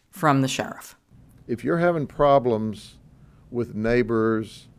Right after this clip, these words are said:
Speaker 2: and their animals, resolve it with a neighbor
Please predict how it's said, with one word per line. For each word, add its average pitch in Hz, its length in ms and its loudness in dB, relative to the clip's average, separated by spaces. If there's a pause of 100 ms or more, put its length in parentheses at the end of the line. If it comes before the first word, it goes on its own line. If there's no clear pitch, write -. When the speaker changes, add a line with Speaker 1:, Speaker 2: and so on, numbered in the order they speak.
(280)
Speaker 2:
and 117 160 -4
their 110 160 2
animals, 104 680 -4 (1600)
resolve 135 680 6
it 139 120 2
with 127 200 -4
a 135 40 -4
neighbor 104 540 -2